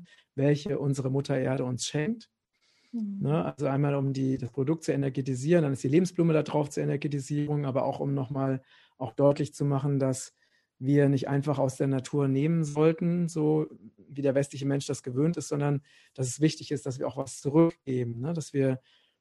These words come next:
Speaker 1: diese Produkte von Mutter Erde in Liebe und Dankbarkeit nehmen und in Achtung, ne?
Speaker 2: Mhm.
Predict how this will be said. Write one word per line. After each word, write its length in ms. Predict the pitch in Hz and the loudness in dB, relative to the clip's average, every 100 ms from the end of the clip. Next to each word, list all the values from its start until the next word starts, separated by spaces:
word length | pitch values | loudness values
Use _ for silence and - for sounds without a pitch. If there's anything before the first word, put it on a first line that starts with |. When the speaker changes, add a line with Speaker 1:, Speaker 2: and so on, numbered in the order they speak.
| - | -6
Speaker 1:
diese 240 | 135 135 | -2 0
Produkte 540 | 131 131 143 151 156 143 | 0 2 4 4 4 0
von 200 | 143 139 | 2 2
Mutter 260 | 139 143 | 2 0
Erde 340 | 131 139 151 143 | 2 2 2 2
in 220 | 135 135 | 0 -2
Liebe 240 | 135 147 143 | -2 0 0
und 120 | 123 | 0
Dankbarkeit 640 | 139 147 143 - 131 123 131 | 0 0 -2 0 -2 0 0
nehmen 400 | 127 127 123 127 | 0 0 -2 -4
und 140 | 120 | -6
in 120 | 123 | -8
Achtung, 480 | 123 120 - 113 117 | -8 -10 -10 -10 -8
ne? 140 | 135 - _ _ _ | -10 -14 _ _ _
Speaker 2:
Mhm. 520 | 226 214 190 196 214 | -4 -4 -4 -10 -12